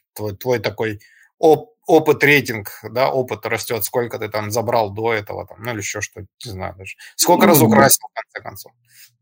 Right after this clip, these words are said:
Speaker 2: Ну да, но опять же, ты же соперника своего не видишь, не понимаешь, какая у него сила, допустим,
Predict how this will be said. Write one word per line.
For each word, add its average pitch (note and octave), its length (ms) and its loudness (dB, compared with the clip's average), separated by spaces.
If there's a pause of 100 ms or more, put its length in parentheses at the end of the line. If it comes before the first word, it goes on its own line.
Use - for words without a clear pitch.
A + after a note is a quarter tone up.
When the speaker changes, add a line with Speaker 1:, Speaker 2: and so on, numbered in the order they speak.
(640)
Speaker 2:
Ну - 80 -2
да, C3+ 160 4
но A#2+ 200 6
опять C3 160 4
же, G#2 80 -2
ты A#2 80 4
же - 100 -4
соперника B2+ 360 4
своего A#2+ 220 4
не B2 80 6
видишь, B2+ 220 2
не A2 80 2
понимаешь, G#2+ 360 2
какая - 220 -4
у - 20 2
него G#2 120 2
сила, G2 400 -4 (120)
допустим, G#2 580 -12